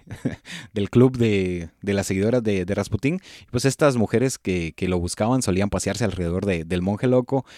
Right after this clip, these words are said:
en toda, en, a, a la mayoría de los lugares a los que él se dirigía, ¿no? Ya para mil novecientos once, el mito erótico religioso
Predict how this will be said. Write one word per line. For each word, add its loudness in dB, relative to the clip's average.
en -6
toda, 2
en, -4
a, -2
a -2
la 0
mayoría 2
de 4
los 4
lugares 0
a -2
los -4
que -2
él 0
se 0
dirigía, -2
¿no? -18
Ya 4
para 2
mil 2
novecientos 0
once, -2
el 2
mito 2
erótico 0
religioso -2